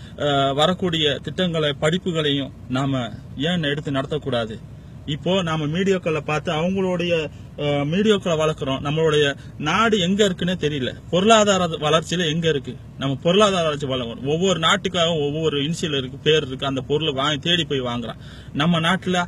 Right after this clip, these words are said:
அது மாதிரி யாரு? நம்ம நா-, நாம, நம்ம பேர் வாங்கினா நம்ம நாட்டுக்கு பேர் வாங்கின மாதிரி ஒவ்வொருத்தவங்களும், ஒவ்வொரு வீட்லயும் ஒவ்வொரு பிள்ளைங்க வச்சிருக்கீங்க. அதோடைய வளர்ச்சி திட்டத்தை ஆராய்ச்சி மையம் அப்துல் கலாம் இருந்தாரு.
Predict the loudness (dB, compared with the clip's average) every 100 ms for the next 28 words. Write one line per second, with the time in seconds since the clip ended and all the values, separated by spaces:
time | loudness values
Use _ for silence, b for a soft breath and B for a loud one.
0 | -4 -2 0 2 2 2 2 0 4 4
1 | 6 2 0 B -2 4 4 4 2 0
2 | -4 B B -16 -16 -14 -2 0 4 4
3 | 4 2 0 4 6 8 6 4 2 -2
4 | 0 0 0 -2 -4 -4 -2 0 0 -2
5 | -2 -4 -6 -2 -2 0 0 0 0 -2
6 | -2 -4 -2 0 0 -2 -4 -4 -4 -2
7 | 0 -2 -2 -4 -2 -4 -4 -6 -6 -4
8 | -2 -2 -2 -2 -2 2 0 0 -6 -6
9 | -6 -6 -2 2 4 2 0 -6 -6 -4
10 | -6 -4 -4 -2 -4 -4 -4 -6